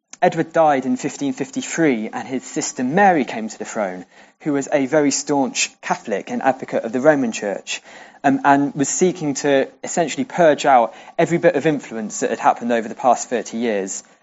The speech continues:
from the English lands. Um, so it's not surprising that very soon, uh, Latimer was arrested again. Um, he was sent to prison in Oxford, um, and after given many opportunities to,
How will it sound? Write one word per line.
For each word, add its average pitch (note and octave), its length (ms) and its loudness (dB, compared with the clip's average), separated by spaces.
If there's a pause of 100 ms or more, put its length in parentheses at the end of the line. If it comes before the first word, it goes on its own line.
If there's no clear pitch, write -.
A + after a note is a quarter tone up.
(120)
from C3+ 260 0
the B2 120 2
English A#2 320 -2
lands. G2 580 0 (600)
Um, C#3+ 220 2
so F3 280 2
it's E3+ 140 -2
not G3+ 260 4
surprising D#3 580 0
that C3 100 -2
very C#3+ 260 2
soon, G#2+ 520 -2 (480)
uh, C3 200 6
Latimer B2+ 640 2
was A#2 380 -2
arrested C3+ 460 -2
again. C3+ 560 0 (400)
Um, A#2+ 160 2
he B2+ 180 -2
was A#2 140 -2
sent B2 320 -2
to - 80 -14
prison C#3 500 2
in B2 220 -6
Oxford, A2+ 560 -4 (640)
um, C3 380 2
and C#3+ 220 0
after D3+ 440 2
given C#3+ 560 -4
many E3 400 2
opportunities C3 1000 -4
to, A#2+ 400 -2